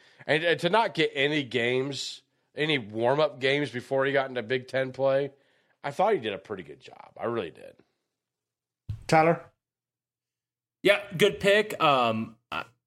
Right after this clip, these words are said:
Speaker 3: I could have gone Ethan Piper in that same regard. I thought he came in and, uh, took over for Bo Wilson pretty well, but I'm gonna go Levi Falk. Um, he, he, he's a guy that I thought, you know, when he started playing early in the year, I think fans were a little bit like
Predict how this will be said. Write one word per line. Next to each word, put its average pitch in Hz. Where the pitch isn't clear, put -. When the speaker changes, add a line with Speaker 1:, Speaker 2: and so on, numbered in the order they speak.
Speaker 3:
I 151
could 214
have 175
gone 185
Ethan 180
Piper 175
in 165
that 160
same 160
regard. 135
I 151
thought 147
he 143
came 156
in 156
and, 123
uh, 104
took 151
over 143
for 131
Bo 143
Wilson 143
pretty 151
well, 160
but 160
I'm 185
gonna 294
go 196
Levi 165
Falk. 98
Um, 139
he, 165
he, 208
he's 285
a 349
guy 196
that 160
I 156
thought, 151
you 170
know, 165
when 151
he 254
started 339
playing 180
early 175
in 170
the 151
year, 143
I 151
think -
fans 160
were 143
a 131
little 175
bit 220
like 120